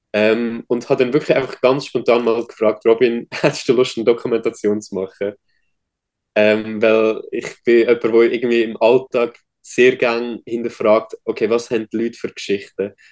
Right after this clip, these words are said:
Weil jeder von uns, wenn man durch die Stadt läuft, hat irgendetwas zu erzählen, irgendetwas Spannendes. Ähm, hat Robin dann wirklich einfach ganz, ganz spontan angefragt, hast du Lust, eine Dokumentation zu machen?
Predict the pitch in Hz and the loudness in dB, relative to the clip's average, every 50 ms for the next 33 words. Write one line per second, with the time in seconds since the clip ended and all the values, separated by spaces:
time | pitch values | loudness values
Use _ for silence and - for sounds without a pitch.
0 | _ _ 98 95 98 98 113 117 120 117 - - 110 110 113 107 - _ 101 98 | _ _ -8 -6 0 2 2 2 2 0 0 0 0 0 0 -2 -6 _ -6 -4
1 | 104 101 - - - 101 - - - - 110 107 - - - 110 101 104 101 - | -2 -4 -2 -4 -6 -6 -6 -6 0 2 2 2 2 -2 -2 0 0 0 -2 -6
2 | - _ - 101 - - - _ - 120 117 110 110 101 92 - - - - - | -14 _ -10 -10 -10 -10 -8 _ 0 2 2 2 0 -2 -2 -4 -10 -16 -16 -18
3 | - - - - 98 92 92 92 101 101 98 90 - _ - - - - 95 95 | -18 -14 -10 -8 -6 -6 -6 -6 -6 -8 -10 -12 -12 _ -18 -18 -16 -14 -12 -10
4 | 95 98 98 95 104 110 - - _ _ _ _ _ _ _ _ _ _ _ _ | -8 -8 -8 -10 -10 -14 -16 -20 _ _ _ _ _ _ _ _ _ _ _ _
5 | _ _ _ _ _ - 95 92 92 95 92 92 95 95 95 95 - _ _ _ | _ _ _ _ _ -6 -4 -4 -2 -2 -4 -4 -6 -8 -8 -10 -12 _ _ _
6 | - 123 123 - 131 127 135 131 117 120 120 117 120 - - 120 110 - - - | -10 -10 -2 0 2 2 2 2 2 2 2 2 -2 0 -2 -2 -2 -2 -2 -2
7 | 110 107 104 - - - - - - _ _ _ _ _ _ _ - 107 104 107 | -2 -2 -2 -8 -14 -16 -18 -20 -20 _ _ _ _ _ _ _ -2 -2 -2 -4
8 | 104 - - - - - - - 101 - - 104 101 101 101 101 - - - 101 | -6 -12 -16 -18 -20 -8 -8 -8 -4 0 0 0 0 0 -2 -4 -4 -4 -6 -6
9 | - - - - 113 - - - 107 107 - - 104 92 104 - - - 98 92 | -6 -6 -6 -6 -6 -6 -4 -4 -4 -4 -4 -6 -6 -6 -6 -6 -6 -8 -8 -8
10 | - - - - 123 135 147 151 131 131 - - - 131 127 | -8 -12 -2 2 2 2 2 2 0 -2 -2 -4 -6 -6 -6